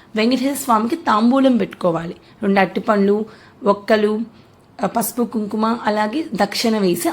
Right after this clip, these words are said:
ఆయనకి తాంబూలం ఇచ్చుకుంటే సరిపోతుంది. So నేనైతే ఇది ఆరో వారం వ్రతం అండి. ఖచ్చితంగా ఫస్ట్ వినాయకుడిని పూజించుకోవాలి. వినాయకుడిని పలు పలు విధాలుగా ఆయన్ని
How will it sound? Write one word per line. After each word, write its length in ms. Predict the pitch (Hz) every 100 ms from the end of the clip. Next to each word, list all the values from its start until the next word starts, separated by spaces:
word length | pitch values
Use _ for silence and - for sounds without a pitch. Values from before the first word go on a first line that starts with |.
| -
ఆయనకి 300 | 240 240 269
తాంబూలం 560 | 262 233 214 233 240 247
ఇచ్చుకుంటే 460 | 220 - - 190 294
సరిపోతుంది. 680 | - 185 - 165 170 165 - - - - - - _ _ - -
So 80 | 302
నేనైతే 560 | 269 262 262 247 247
ఇది 380 | 349 277 247 247
ఆరో 300 | 233 214 247
వారం 340 | 269 220 214 202
వ్రతం 280 | 196 190
అండి. 340 | 190 190 302 - - - 254
ఖచ్చితంగా 520 | 233 - 285 302 311
ఫస్ట్ 320 | 320 233 -
వినాయకుడిని 600 | 254 240 247 285 311 285 285
పూజించుకోవాలి. 880 | 240 202 208 - - 190 185 214
వినాయకుడిని 760 | 226 220 233 240 262 240 233 247
పలు 240 | 233 220
పలు 160 | 214 208
విధాలుగా 540 | 185 180 214 233 240
ఆయన్ని 560 | 262 233 214 208 220 240